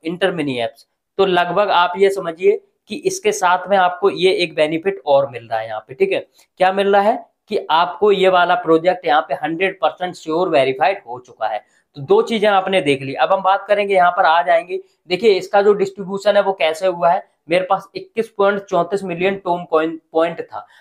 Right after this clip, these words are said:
अब उसका यहाँ पे distribution इन्होंने एक लाख सात हजार दिया है। तो ये मान के चलो कि कितना मिला है,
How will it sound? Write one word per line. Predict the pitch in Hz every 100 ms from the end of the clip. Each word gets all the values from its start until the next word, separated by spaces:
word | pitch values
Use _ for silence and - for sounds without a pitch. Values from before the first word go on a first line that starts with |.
| _
अब | 180 180
उसका | 196 - 220
यहाँ | 214 196
पे | 196 202
distribution | 190 185 196 190 214 190
इन्होंने | 180 190 202 170
एक | 180 180
लाख | 175 175
सात | 165 156 156
हजार | 143 139
दिया | 127 113
है। | 104 _ _ -
तो |
ये | 202 214
मान | 208 202 208
के | 196
चलो | 190 180 208 214 _ _ -
कि | 226 214 - _ -
कितना | 185 196 208
मिला | 208 202 202
है, | 247